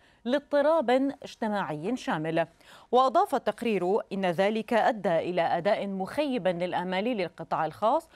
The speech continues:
وارتفاع لمستويات الفقر، وانخفاض مستويات النمو الناتج المحلي الإجمالي،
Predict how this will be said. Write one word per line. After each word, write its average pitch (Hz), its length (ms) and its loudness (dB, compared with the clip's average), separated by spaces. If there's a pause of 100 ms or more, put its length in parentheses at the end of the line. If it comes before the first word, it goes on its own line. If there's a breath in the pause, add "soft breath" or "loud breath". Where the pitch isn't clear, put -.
(160 loud breath)
وارتفاع 180 500 0
لمستويات 180 600 0
الفقر، 247 380 -4
وانخفاض 294 540 0
مستويات 190 640 -2
النمو 190 460 -2
الناتج 185 440 -4
المحلي 175 500 -4
الإجمالي، 175 640 -4